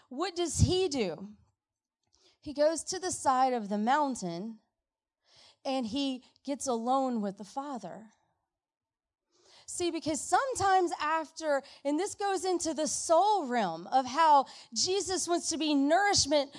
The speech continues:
not only for our physical body now, but now he wants to be nourishment for our soul. And what is your soul?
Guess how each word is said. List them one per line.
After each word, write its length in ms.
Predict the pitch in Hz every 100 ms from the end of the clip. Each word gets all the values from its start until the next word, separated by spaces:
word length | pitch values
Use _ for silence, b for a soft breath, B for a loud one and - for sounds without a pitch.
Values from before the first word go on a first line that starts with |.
| B -
not 220 | 294 359
only 200 | 359 349
for 140 | 320
our 140 | 269 240
physical 520 | - 415 440 - 359
body 340 | 269 262 247
now, 280 | 240 247 247
but 160 | 220 277
now 160 | 311 427
he 120 | 415
wants 220 | 370 339 -
to 100 | 247
be 180 | 277
nourishment 640 | 254 269 285 269 - 240 233 B B
for 320 | - - 320
our 240 | 302 262 247
soul. 680 | - - 330 415 269 - 214 _ _ _ _ _ _ -
And 160 | 302 285
what 180 | 392
is 180 | 453 339
your 140 | 349 339
soul? 640 | - 349 339 247 170 214